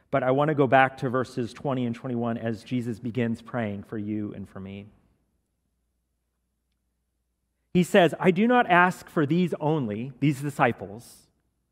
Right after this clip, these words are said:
"but also for those who will believe in me through the word," as the gospel goes from generation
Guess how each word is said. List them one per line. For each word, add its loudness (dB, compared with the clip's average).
"but 6
also 4
for 4
those 2
who 2
will 6
believe 0
in -2
me -2
through -2
the 0
word," -2
as -2
the 2
gospel 2
goes 0
from -8
generation -4